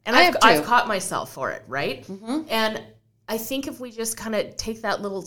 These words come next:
Speaker 1: half step back and be like, "Whoa, wait a minute. Maybe I am being judgy, or maybe I, I need to show a little more kindness here,"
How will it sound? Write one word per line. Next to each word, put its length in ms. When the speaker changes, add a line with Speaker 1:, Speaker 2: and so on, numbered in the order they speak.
Speaker 1:
half 300
step 380
back 260
and 80
be 60
like, 200
"Whoa, 360
wait 180
a 60
minute. 340
Maybe 300
I 120
am 260
being 200
judgy, 400
or 160
maybe 380
I, 340
I 240
need 300
to 120
show 220
a 40
little 220
more 180
kindness 500
here," 300